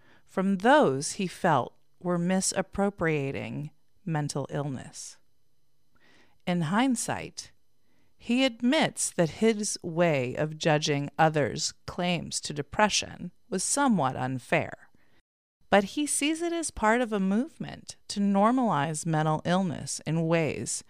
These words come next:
that is creating a new set of challenges for those experiencing severe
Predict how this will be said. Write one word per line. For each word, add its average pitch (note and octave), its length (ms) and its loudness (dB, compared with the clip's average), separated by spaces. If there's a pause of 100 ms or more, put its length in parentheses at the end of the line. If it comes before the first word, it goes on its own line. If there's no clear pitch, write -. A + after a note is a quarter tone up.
(380)
that F3 120 2
is F#3 140 2
creating A3 560 0
a G#3+ 60 2
new G#3 280 2
set D#3+ 240 -2
of C3+ 100 0
challenges - 800 -2 (280)
for F3+ 180 0
those G3 420 4
experiencing E3 1080 -4 (220)
severe D#3 720 0